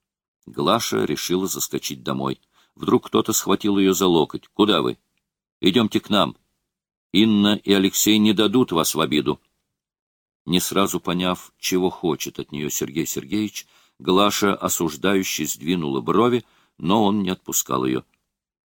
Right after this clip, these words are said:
«Вы нам как родная. Зачем вам связывать свою судьбу с бегущими? Вы же интеллигентная девушка». Он настойчиво тянул ее за угол, на Штабную улицу. «Ну что у вас общего может быть с Сорокиным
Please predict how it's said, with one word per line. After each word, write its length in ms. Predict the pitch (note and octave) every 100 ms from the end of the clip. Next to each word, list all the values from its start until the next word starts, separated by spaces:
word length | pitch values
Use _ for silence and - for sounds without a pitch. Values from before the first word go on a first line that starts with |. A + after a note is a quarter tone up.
| _ _
«Вы 240 | C2+ G#2
нам 180 | A2+ G#2+
как 240 | - G#2+
родная. 560 | F#2 G2 E2+ E2 D#2 C2+ _ _ _ _ _ _ _
Зачем 480 | - A2+ - A2+ F2+
вам 180 | D2+ C#2+
связывать 540 | - F2+ F2 D2+ D2+
свою 260 | - D#2+ D#2+
судьбу 400 | - D2+ A#1 G2+
с 80 |
бегущими? 640 | - E2 E2+ E2+ - C2+ C2 _ _ _ _ _
Вы 140 | C2 E2
же 100 | E2+
интеллигентная 720 | E2+ - D#2 E2 F#2 - E2+
девушка». 520 | D#2 E2+ C#2 - C2 - _ _ _ _ _ _
Он 180 | - D2+
настойчиво 680 | C#2+ - - G#2+ - F2+ F#2
тянул 320 | - E2+ F#2+
ее 140 | E2+ E2+
за 260 | - F#2+
угол, 320 | F2+ D2+ B1+
на 120 | B1 C2+
Штабную 480 | - B1 E2 E2
улицу. 460 | D#2 G2 C#2+ - - _ _ _ _ _ _ -
«Ну 140 | G2+
что 400 | - - A2 A2
у 20 |
вас 280 | G2+ G2+ - -
общего 500 | G#2+ F#2+ - F#2 F2+
может 260 | G2 E2+
быть 200 | C2+ F#2+
с 60 | -
Сорокиным 760 | - F#2+ F#2 G2+ - F#2+ F#2